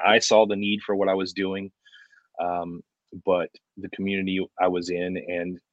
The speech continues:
I mean, most people, most people don't really think about a firefighter until their house is on fire, you know, they're just kind of there. And so, you know, providing a service for people that,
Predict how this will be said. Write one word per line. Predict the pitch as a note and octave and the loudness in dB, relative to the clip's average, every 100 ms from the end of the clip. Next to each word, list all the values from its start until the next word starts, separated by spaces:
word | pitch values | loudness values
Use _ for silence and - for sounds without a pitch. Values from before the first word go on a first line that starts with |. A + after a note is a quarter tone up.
| _ _ - | _ _ -2
I | |
mean, | C3 B2+ | 2 4
most | C3 C3 - | 6 4 0
people, | A#2 A2 G#2 F#2+ _ _ - | 0 6 4 4 _ _ 4
most | C#3 - | 4 4
people | B2+ A2 | 2 4
don't | G#2+ G2 | 4 4
really | G2+ G2 | 2 2
think | A#2+ A2 | 2 4
about | F2+ | 2
a | E2 | 6
firefighter | G#2+ G#2+ - F2+ F#2 | 8 8 6 0 0
until | F2+ G2+ | -2 -4
their | G#2+ | 0
house | G#2 G#2+ G2+ | 4 4 2
is | F2+ | -4
on | E2 | -2
fire, | E2+ D#2+ G2 - _ _ _ - | -4 -4 -4 -8 _ _ _ -8
you | G2 | -4
know, | F2+ F#2+ A#2 _ _ _ | -2 -4 -8 _ _ _
they're | - G2 | -4 -2
just | F#2 - | -2 2
kind | G#2 F2 | 2 2
of | D#2 | 0
there. | F#2 A2 - - _ _ _ - | 0 0 -2 -14 _ _ _ -4
And | F#2+ F#2 | -4 -2
so, | - G2 F#2 F2+ F2+ E2+ _ _ _ _ | 0 2 2 2 -2 -6 _ _ _ _
you | A2+ A2 | -4 -2
know, | D#2+ - _ _ _ _ _ - | -2 -8 _ _ _ _ _ -2
providing | G#2+ F2 F#2 G2+ A2+ G#2+ | -2 4 4 6 4 2
a | |
service | - - A2+ A#2+ G2 - | 0 2 4 4 2 -2
for | - F2 | -4 -6
people | - F#2 F#2 F2 | -6 -6 -4 -2
that, | F2+ | -4